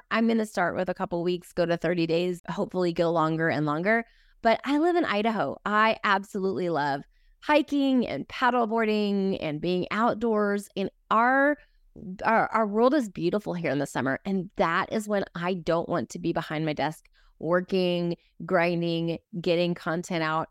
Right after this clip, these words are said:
I want to be outside and enjoying the summers. So I am intentional, very intentional when I set up my annual schedule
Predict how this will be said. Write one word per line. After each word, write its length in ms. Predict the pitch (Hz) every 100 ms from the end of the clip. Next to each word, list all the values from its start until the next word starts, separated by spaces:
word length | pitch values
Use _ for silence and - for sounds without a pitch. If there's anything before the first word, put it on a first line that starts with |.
| _ _ _ 196
I 160 | 208
want 200 | 233 262
to 60 | 240
be 160 | 202
outside 600 | 175 - - 170 160 160
and 160 | - 180
enjoying 420 | 160 151 151 147
the 80 | 156
summers. 540 | - 139 135 - 151 - _ _
So 200 | - - -
I 180 | 220 302
am 180 | 359
intentional, 760 | 330 262 - - 202 180 156 151
very 380 | 160 160 202 277
intentional 520 | 311 208 196 170 170
when 100 | 160
I 140 | 156
set 160 | 180 220
up 100 | 190
my 80 | 185
annual 400 | - 151 185 240
schedule 540 | - 151 160 151 156